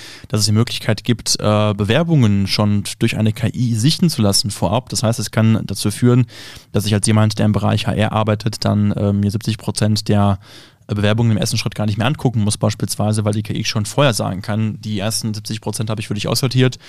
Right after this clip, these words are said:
Äh, da waren Fehler drin, Rechtschreibfehler, Formatierung passte nicht, Anforderungen passten nicht, die dort genannt wurden,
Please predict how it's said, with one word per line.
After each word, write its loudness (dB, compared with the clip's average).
Äh, 2
da 2
waren 2
Fehler 2
drin, -2
Rechtschreibfehler, 0
Formatierung -2
passte -2
nicht, -2
Anforderungen 0
passten -2
nicht, -2
die -8
dort 0
genannt 0
wurden, 2